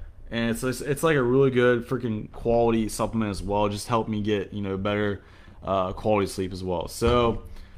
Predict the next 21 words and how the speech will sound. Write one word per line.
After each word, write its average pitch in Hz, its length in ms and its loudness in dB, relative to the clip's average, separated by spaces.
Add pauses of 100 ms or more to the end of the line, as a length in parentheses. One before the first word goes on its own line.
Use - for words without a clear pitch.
(180)
I 123 100 6
highly 151 320 10
recommend 151 640 6
everybody 135 540 6
to 131 240 -2
get 113 460 2
magnesium 110 840 2
in 104 140 -4
their 104 100 -2
diet. 117 680 4
Like, 104 200 -2
if - 120 -10
you're 127 100 2
not 143 220 6
eating 127 260 4
enough 120 260 0
magnesium-rich 110 680 0
foods, 151 520 0 (500)
um, 104 640 2 (800)
like 104 160 -4
nuts, 127 560 4